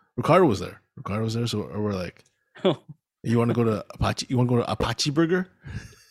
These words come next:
Speaker 1: <laughs> He's like, "Yes, let's go." So we went to Apache Burger.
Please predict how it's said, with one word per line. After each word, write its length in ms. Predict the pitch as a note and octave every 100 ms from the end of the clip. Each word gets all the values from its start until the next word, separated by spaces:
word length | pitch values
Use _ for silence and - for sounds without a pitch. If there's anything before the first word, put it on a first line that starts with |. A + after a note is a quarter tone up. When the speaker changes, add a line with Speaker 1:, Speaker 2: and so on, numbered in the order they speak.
| _
Speaker 1:
<laughs> 680 | _ _ _ _ _ E3+ -
He's 160 | B2+
like, 160 | G#2 G2 _ - _ _ _ _ _ _ _ _ _
"Yes, 460 | G#4 C5+ C#4+ A3+ -
let's 160 | D4+
go." 480 | B3+ C5 G4 G3+ F3+ _ _ _ _ _
So 200 | - -
we 60 | G2
went 100 | G#2+
to 60 | G#2
Apache 340 | - - -
Burger. 360 | G2+ - - -